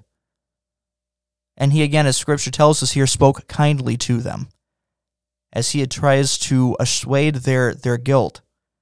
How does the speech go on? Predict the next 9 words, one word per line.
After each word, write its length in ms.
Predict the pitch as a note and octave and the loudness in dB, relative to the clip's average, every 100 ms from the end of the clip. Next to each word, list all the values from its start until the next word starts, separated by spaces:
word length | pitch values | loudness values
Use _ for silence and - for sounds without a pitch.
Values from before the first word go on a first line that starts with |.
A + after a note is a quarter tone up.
| _ _ _ _ _ _ _ | _ _ _ _ _ _ _
and 180 | - B2+ | -2 -2
see 280 | A2+ - C#3+ | 0 -2 -2
his 280 | B2 A#2+ A#2+ | -2 -4 -2
love, 440 | B2+ A2 A#2 - - _ | -2 -2 -6 -14 -20 _
his 240 | C3 - | -8 -6
genuine 580 | - D#3 F#3 E3 A#2+ A2 | -2 0 2 0 -2 -4
love 360 | G2+ G#2+ - - _ | -6 -6 -10 -16 _
for 320 | _ - D3 | _ -4 -4
them. 280 | B2+ - - | -4 -8 -14